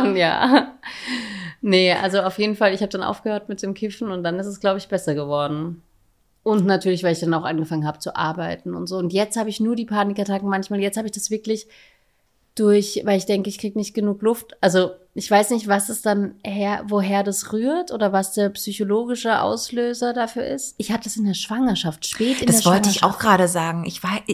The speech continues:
Speaker 2: da, da war's bei mir auch schon.
Speaker 1: Ja, vielleicht, ich glaube, weil ich da immer dachte, ich hatte immer im Kopf, okay, die Organe werden ja verd-, werden ja verschoben durch diesen dicken Babybauch.
Speaker 2: Ja.
Speaker 1: Und dann hat die Lunge ja weniger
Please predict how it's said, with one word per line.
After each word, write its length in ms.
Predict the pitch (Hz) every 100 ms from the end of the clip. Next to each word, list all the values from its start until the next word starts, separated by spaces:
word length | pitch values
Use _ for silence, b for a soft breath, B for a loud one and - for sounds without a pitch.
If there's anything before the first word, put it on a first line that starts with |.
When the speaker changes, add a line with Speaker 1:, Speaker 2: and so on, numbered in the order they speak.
| -
Speaker 2:
da, 80 | 202 202 -
da 280 | 190 262 285
war's 240 | 214 -
bei 120 | 190
mir 240 | 185 185 180
auch 160 | 226
schon. 540 | - - 165 156 160 165 _ _ -
Speaker 1:
Ja, 280 | 226 254 262
vielleicht, 540 | - 220 226 294 -
ich 220 | 320 320 -
glaube, 360 | 233 233 247
weil 180 | 233 220
ich 180 | 277 -
da 120 | 247
immer 300 | 240 240 240
dachte, 280 | 233 220 -
ich 160 | 254 226
hatte 440 | 233 233 220 220 - _ -
immer 260 | 262 269
im 140 | 240 233
Kopf, 340 | 240 247 -
okay, 500 | - - 226 240 233
die 220 | 208 202 202
Organe 600 | 190 185 190 233 226 185
werden 240 | 185 202
ja 100 | 180
verd-, 540 | - 190 175 - 185
werden 240 | 185 196 202
ja 100 | 180
verschoben 800 | 208 180 - 214 254 220 190 349 349
durch 200 | 208 220
diesen 280 | 220 185 190
dicken 320 | 220 220 202
Babybauch. 800 | 175 220 247 180 - 165 220 - -
Speaker 2:
Ja. 240 | 180 165
Speaker 1:
Und 140 | 214 208
dann 200 | 208 202
hat 100 | 208
die 80 |
Lunge 340 | 190 220 285 262
ja 240 | 208 170 170
weniger 640 | 175 180 220 247 226